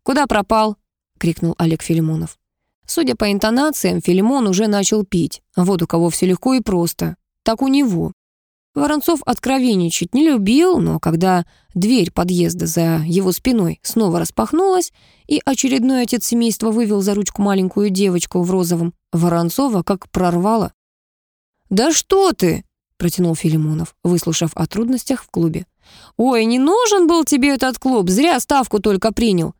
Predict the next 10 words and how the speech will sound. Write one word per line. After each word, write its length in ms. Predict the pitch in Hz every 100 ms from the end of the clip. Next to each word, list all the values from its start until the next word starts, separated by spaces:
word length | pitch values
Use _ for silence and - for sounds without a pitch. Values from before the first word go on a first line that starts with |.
| _ -
Та 160 | 247
еще 260 | 233 208 208
головомойка». 840 | 190 196 196 220 226 185 160 165 180 _ _ _ _ _
«Да 120 | 175 196
не 120 | 233
говори, 460 | 254 269 269 180
только 380 | - 180 190 180
что 220 | - 320
уже 160 | 247 190
делать?» 460 | 208 262 170 -